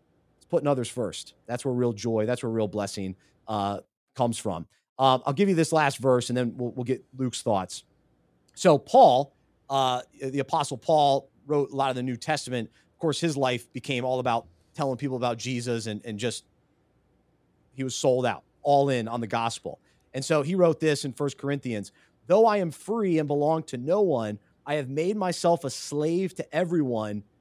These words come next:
to win as many as possible."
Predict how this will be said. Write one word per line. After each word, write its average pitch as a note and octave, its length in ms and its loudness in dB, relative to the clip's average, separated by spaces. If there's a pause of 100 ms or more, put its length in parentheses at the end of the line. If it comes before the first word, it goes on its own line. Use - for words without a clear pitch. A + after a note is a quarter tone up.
(120)
to E3 120 0
win D3 760 2 (340)
as D3 200 -4
many E3 320 -2
as D#3+ 120 -2
possible." G#2+ 540 -2